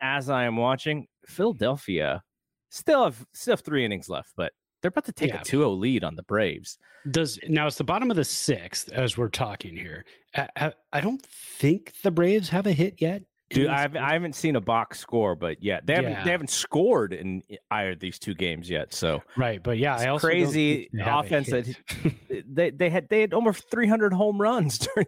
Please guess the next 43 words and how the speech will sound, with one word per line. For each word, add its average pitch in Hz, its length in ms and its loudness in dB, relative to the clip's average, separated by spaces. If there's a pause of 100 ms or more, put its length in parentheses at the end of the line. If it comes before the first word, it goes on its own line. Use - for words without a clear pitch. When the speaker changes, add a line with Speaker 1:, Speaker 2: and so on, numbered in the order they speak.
Speaker 1:
the - 60 -4
season. 170 680 -2 (120)
Speaker 2:
That's - 140 -2
insane. 110 760 0
I - 80 0
mean, 185 140 4
this 233 180 0
is 262 100 0
the 196 120 0
weirdest 170 760 4
series 131 640 4 (340)
so 131 320 0
far 120 380 0
out 123 220 -4
of 110 220 -6 (180)
all 131 260 2
of 120 100 -2
them 110 160 -2
that 101 160 -6
we've 101 200 -6
had. 101 340 -2
I 110 60 -4
mean, 131 160 2
there 147 180 2
are 131 180 0 (540)
sweeps - 640 0
aplenty 127 720 0 (100)
in 131 200 0
the 113 60 -6
first - 380 0
round, 120 500 0
the, 110 260 -2
the 113 160 -2
two 165 320 4
out 131 160 0
of 110 120 -8
three, 151 360 2 (380)
but 131 200 0
th-, 147 220 2
this 180 260 0
one 135 220 2
is 107 180 -6
just 101 460 -4